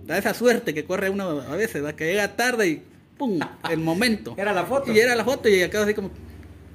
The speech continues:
Speaker 1: "Acaban de venir y miren esto", pues. ¿Por qué? Porque nosotros teníamos pocos recursos, solo un carro para arriba y para abajo y todo.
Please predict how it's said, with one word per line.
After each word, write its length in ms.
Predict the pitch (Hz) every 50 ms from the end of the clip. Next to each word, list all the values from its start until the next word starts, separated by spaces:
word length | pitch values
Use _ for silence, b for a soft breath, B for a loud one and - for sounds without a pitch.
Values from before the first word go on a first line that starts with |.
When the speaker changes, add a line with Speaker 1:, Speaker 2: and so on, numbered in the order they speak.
| - - -
Speaker 1:
"Acaban 240 | - - 175 185 196
de 100 | 190 180
venir 300 | 160 147 151 170 196 202
y 60 | 202
miren 240 | 190 190 185 185 185
esto", 260 | 196 196 - - -
pues. 160 | - - 202 - - - - - - - B B B B B B B B B - -
¿Por 140 | - 165 160
qué? 100 | 160 185
Porque 220 | 226 240 240 -
nosotros 360 | 196 156 - 165 160 185 175 -
teníamos 320 | - 156 156 160 165 165
pocos 220 | - 160 160 165
recursos, 420 | 143 - - - 233 - - 170 160
solo 140 | 180 170 170
un 80 | 170
carro 300 | 170 - 185 185 180 170
para 160 | - 147 -
arriba 160 | 165 170 180 180
y 40 |
para 120 | - - -
abajo 180 | - - -
y 40 | -
todo. 220 | - - - -